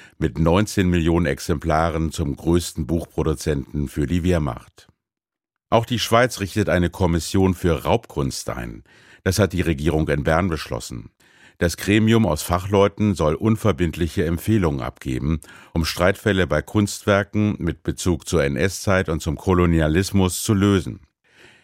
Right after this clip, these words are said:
In Deutschland und Österreich existieren ähnliche Gremien schon seit Jahren. Auslöser in der Schweiz war unter anderem die Kontroverse um die Sammlung des Waffenfabrikanten und Kunstsammlers Emil Bührle.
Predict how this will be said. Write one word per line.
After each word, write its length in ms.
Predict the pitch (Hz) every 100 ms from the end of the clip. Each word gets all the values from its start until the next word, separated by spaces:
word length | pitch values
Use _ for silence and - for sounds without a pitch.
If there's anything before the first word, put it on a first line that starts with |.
| _
In 140 | 87 78
Deutschland 540 | 90 120 - 120 117
und 160 | 76 65
Österreich 580 | 87 90 113 92 98
existieren 680 | 92 - 92 - 101 95 92
ähnliche 460 | - 98 98 85 85
Gremien 520 | 80 85 80 82 82
schon 220 | - 87
seit 180 | 78 80
Jahren. 540 | 78 92 90 60 57 - _ _ _ _ _ -
Auslöser 560 | 76 76 80 78 73
in 80 | 73
der 120 | 69
Schweiz 460 | 71 - 87 104 -
war 140 | 95
unter 260 | 85 85 73
anderem 380 | 78 82 80 85
die 80 | 78
Kontroverse 880 | 90 78 82 71 85 87 76 85 71 - - -
um 160 | 85
die 100 | 85
Sammlung 460 | 78 80 82 82 80
des 200 | 78 -
Waffenfabrikanten 1000 | 85 87 82 82 76 80 85 82 80 78
und 160 | 80 82
Kunstsammlers 800 | 90 80 - 85 78 76 78
Emil 340 | - 73 80 80
Bührle. 460 | 69 92 82 62